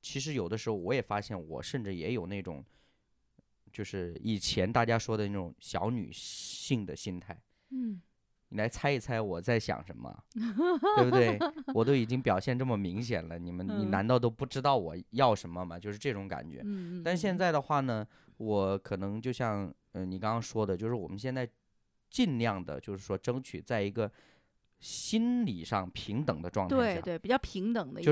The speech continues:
Speaker 2: 位置。
Speaker 1: 就是比较平等的状态下去非常，非常中肯地去表达自己的感受。
Speaker 2: 没错。
Speaker 1: 呃，我觉得这个是有难度的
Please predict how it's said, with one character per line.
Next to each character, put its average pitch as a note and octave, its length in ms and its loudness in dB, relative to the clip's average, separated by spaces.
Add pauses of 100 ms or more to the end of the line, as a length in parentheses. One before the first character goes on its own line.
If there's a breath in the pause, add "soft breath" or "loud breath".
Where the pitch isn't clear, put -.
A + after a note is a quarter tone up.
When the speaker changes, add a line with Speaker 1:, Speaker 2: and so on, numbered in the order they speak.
(120)
Speaker 2:
位 - 0 -
置。 - 0 -
Speaker 1:
就 G#3+ 120 6
是 F3 60 2
比 A2 140 -4
较 B2 120 8 (140)
平 C#3 240 -2
等 D#3 100 2
的 G#2 120 0
状 B2 180 0
态 A2+ 100 0
下 A2 120 2
去 A#2 280 -2 (380 soft breath)
非 A3+ 380 4
常， A2+ 240 0
非 C3+ 180 2
常 A2+ 320 -2
中 G3+ 260 4
肯 F#2+ 300 -2
地 F#2 80 -4
去 A#2 160 -4
表 F#2+ 340 -2
达 F2+ 200 0
自 A2 180 -8
己 F#2 80 -8
的 F2 80 -6
感 - 220 -8
受。 E2 200 -10 (100)
Speaker 2:
没 F#3+ 140 -4
错。 F3 460 -6
Speaker 1:
呃， G#2 320 -2
我 D3 140 4
觉 F3 120 2
得 G3+ 80 4
这 G#3+ 140 2
个 F3 80 4
是 D3 240 -2 (600 soft breath)
有 A#2+ 180 6
难 G2+ 200 -2
度 B2 200 -4
的 C2+ 120 -14